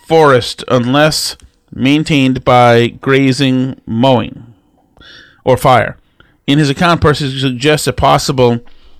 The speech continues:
uh, reason for its persistence, American Indian fire use. Uh, burn-, was burning by American Indians,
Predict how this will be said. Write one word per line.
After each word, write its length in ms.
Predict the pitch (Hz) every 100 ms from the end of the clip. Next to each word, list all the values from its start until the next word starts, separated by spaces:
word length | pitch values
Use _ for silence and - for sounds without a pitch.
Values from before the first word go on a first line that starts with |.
| _ - - -
uh, 340 | 131 123 120 123
reason 460 | 165 165 151 120
for 240 | 113 123 117
its 120 | -
persistence, 720 | - 127 180 185 113 76 - _ _ -
American 340 | 135 139 143
Indian 440 | 143 139 139 139 127
fire 320 | 151 175 143
use. 460 | 104 82 - - _ _ _ _ _ _ _ _ _ _ -
Uh, 180 | 127 127
burn-, 340 | 143 151 85 143
was 180 | 135
burning 420 | - 196 240 254 254
by 160 | 196
American 360 | 190 180 170 180
Indians, 400 | 165 156 147